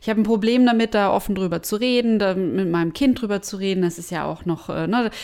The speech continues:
da muss ich ja doch irgendwie auch meine Sexualität in gewisser Weise auf den Tisch legen und ich bin doch Mutter oder Vater und das geht doch nicht. Muss vielleicht, in der Form hat man irgendwelche Ideen von,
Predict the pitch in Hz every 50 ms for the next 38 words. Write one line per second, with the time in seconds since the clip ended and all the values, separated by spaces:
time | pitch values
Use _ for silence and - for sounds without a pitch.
0 | - - - 185 196 190 - 175 - - 233 233 - - 196 196 185 190 - -
1 | - - 180 202 247 269 254 247 233 220 208 220 208 - - 208 190 196 185 -
2 | 202 190 190 190 185 180 185 180 190 175 160 175 170 160 170 170 165 165 165 -
3 | - 185 170 - 190 175 - 185 185 185 185 175 - - - 170 160 160 - 196
4 | 233 262 - 226 - 156 143 147 - - - 196 214 - 196 160 160 156 151 -
5 | - 220 226 - 208 185 185 185 175 - 190 180 - - - 151 151 160 - -
6 | - - 147 - - 170 165 160 151 - - - 156 151 151 - 135 170 160 175
7 | 165 165 - - - 180 175 170 196 196 202 190 - - 170 165